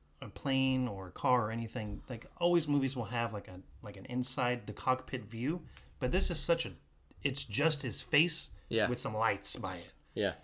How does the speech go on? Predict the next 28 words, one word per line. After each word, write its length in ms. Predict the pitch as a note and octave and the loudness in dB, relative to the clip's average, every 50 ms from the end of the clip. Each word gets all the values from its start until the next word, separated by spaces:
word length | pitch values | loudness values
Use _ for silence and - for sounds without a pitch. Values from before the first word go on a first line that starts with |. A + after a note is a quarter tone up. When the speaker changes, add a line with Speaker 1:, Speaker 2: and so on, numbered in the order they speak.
| - - - _ _ | -18 -20 -20 _ _
Speaker 1:
Like, 200 | C3 A#2+ A2+ - - - - - - _ _ | 0 0 0 -2 -8 -18 -20 -20 -20 _ _
such, 380 | - - G3 G#3 G3+ - - - - | -2 0 0 2 2 0 -2 -2 -2
I 240 | - C#3+ D3+ D#3+ D#3+ - - _ - - | 0 0 0 0 -2 -6 -14 _ -16 -6
imagine, 380 | B2 C#3+ E3+ F#3 D#3+ F3 D#3+ D3 | 0 2 2 4 4 4 2 2
like, 120 | C#3+ C3+ C#3 | 2 2 -2
it's 80 | - - | -4 -6
an 60 | - | -4
ingenious 680 | - D3 A#2+ G#2+ G2 A2 D#3 F3+ F3+ E3 D3 C#3+ - - | -4 -2 -2 -2 0 2 2 4 4 4 2 2 0 -2
way 320 | A#2 B2+ C3 C3 B2+ B2 A#2 - | 0 0 2 2 2 0 -2 -6
to 280 | - - B2 G#2+ G2 F#2 F#2 - - - _ - - - - - - - - - - | -6 -4 -4 -4 -4 -6 -8 -14 -20 -20 _ -20 -20 -20 -20 -20 -20 -20 -20 -20 -14
have 280 | - - C#3 D#3+ E3 - | -4 -2 0 0 0 0
the 100 | C#3+ C#3 | 0 0
expression, 580 | B2+ A#2+ - - - D#3 D#3+ D#3 - G#2+ G2 G2+ | 0 0 -2 0 2 2 2 2 2 -2 -2 -2
because 340 | G#2 G2 - A#2 A2 G#2 - | -4 -4 -4 -4 -6 -2 -2
up 140 | D#3 D#3 - | -2 -2 -2
until 220 | D#3+ - C3+ A#2 | -2 -2 -2 -2
Spider-Man, 680 | - - - A#3+ C4 C4+ G3+ C3 G#2+ G2 F#2+ F#2 G2 G#2 - - - _ - _ _ - | -2 0 2 2 2 4 2 2 0 -2 -4 -6 -8 -10 -12 -14 -20 _ -20 _ _ -8
which, 300 | A2+ G#2+ - - - - - - - - - - - | -8 -6 -6 -8 -10 -12 -16 -20 -20 -20 -20 -16 -6
because 300 | - B2 - - G3 D3+ | -6 -4 2 2 2 2
of 100 | - - | 2 2
Deadpool, 520 | - G#3+ B3+ B3 - - A#2 G2+ G2+ G2+ - - | 6 6 6 6 6 -2 -4 -2 -2 -6 -4 2
Speaker 2:
Right. 180 | B2 A#2 G#2 D3+ | 6 6 8 8
Speaker 1:
had 100 | D3+ D3 | 6 6
an 80 | C3+ B2 | 4 0
expressive 600 | A2 - - - - C#3 D3 C#3+ - C3+ G2+ F#2 | 0 -2 -4 -2 -2 -2 -2 0 0 -2 -4 -4
mask 640 | F2+ F2 F#2+ G2+ G#2+ A2+ D3 D#3+ D#3 - - - - - - _ | -6 -6 -4 -4 -2 -2 -2 -2 -2 -6 -8 -8 -12 -20 -8 _
that 180 | - G#2 G2 - _ - | -4 -4 -4 -6 _ -6
moves, 680 | A#2 G#2+ A2 B2 E3 G#3+ B3+ B3+ - - - - - | -4 -2 0 2 4 4 4 2 2 -2 -6 -6 -6